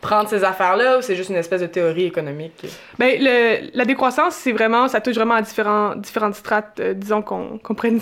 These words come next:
Speaker 2: <laughs> si on pouvait la diviser, là, il y a de l'aspect environnemental, évidemment, tout ce qui est les flux d'énergie, de matériaux, il y a beaucoup de, de biologistes qui sont intéressés à la question, de, de chimistes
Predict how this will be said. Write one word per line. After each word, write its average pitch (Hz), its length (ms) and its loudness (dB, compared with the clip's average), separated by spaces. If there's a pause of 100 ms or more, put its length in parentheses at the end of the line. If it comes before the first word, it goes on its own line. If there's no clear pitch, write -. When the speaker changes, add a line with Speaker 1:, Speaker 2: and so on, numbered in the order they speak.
Speaker 2:
<laughs> - 60 -18
si - 120 -2
on 262 80 2
pouvait 247 160 0
la 220 120 2
diviser, 214 340 -2
là, 233 60 4
il 220 60 0
y 208 40 4
a - 20 -6
de 196 100 -8
l'aspect 208 540 -2 (140)
environnemental, 202 680 0
évidemment, 220 460 0 (260)
tout - 100 -10
ce - 60 -4
qui 240 120 -2
est - 20 -2
les 214 80 2
flux 247 200 -2
d'énergie, 220 360 2
de 254 60 4
matériaux, 214 380 0
il 240 40 0
y - 20 2
a 220 40 2
beaucoup 196 200 -6
de, 208 360 -2 (420)
de 226 80 0
biologistes 220 560 0
qui - 100 -12
sont - 140 -2
intéressés 233 320 -2
à 233 40 2
la 233 60 0
question, 220 240 -2
de, 214 220 0
de 190 160 -2
chimistes 247 520 -2